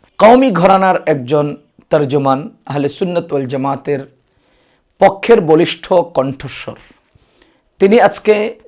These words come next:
জামাতে ইসলামীর রাজনীতিতে যুক্ত হয়েছেন। এ ব্যাপারে বিভিন্ন জন আমাদেরকে জিজ্ঞেস করেন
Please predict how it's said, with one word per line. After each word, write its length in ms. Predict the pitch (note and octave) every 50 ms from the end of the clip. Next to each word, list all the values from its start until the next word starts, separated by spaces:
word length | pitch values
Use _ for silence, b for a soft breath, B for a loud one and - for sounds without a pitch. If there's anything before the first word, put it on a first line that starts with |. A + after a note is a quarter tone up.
| - -
জামাতে 360 | C#3 C#3+ D#3+ F3 F#3+ G3 G#3+ G3+
ইসলামীর 480 | E3+ - - - F3+ F3 F3 E3+ D3
রাজনীতিতে 540 | D#3 D3+ C3+ B2+ D#3+ E3+ - E3+ D3+ - D3+
যুক্ত 300 | B2 C#3+ C#3 - - D3
হয়েছেন। 420 | B2 B2+ A#2+ G#2+ - - - - G#2+ _ _ _ _ _ _ _ _ _ _ _ _ _ _ _ _ _ _ b b b b b b b b b b b
এ 100 | G3 A#3
ব্যাপারে 400 | A3 C4 B3 - B3 B3 B3 B3+
বিভিন্ন 420 | G#3 G#3+ A3+ A#3 B3 A#3+ B3 B3
জন 360 | G#3 F#3 G#3 G3+ G3+ G#3 G#3 G3+
আমাদেরকে 400 | - F3 F3+ F3+ F3+ F3 C#3+ F3+
জিজ্ঞেস 340 | D#3+ D3 D#3 B2 D3 E3+ -
করেন 320 | - - D#3 D3 D3 G3